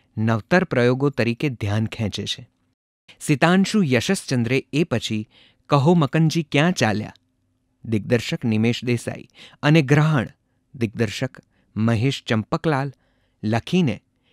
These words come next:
નાટ્યલેખનમાં નવી ભાત પાડી છે. મુંબઈની આ રંગભૂમિ માટે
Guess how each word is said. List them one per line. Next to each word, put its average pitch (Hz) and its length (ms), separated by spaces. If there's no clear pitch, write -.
નાટ્યલેખનમાં 113 960
નવી 123 340
ભાત - 440
પાડી - 300
છે. - 200
મુંબઈની 143 680
આ 123 120
રંગભૂમિ 131 540
માટે 98 480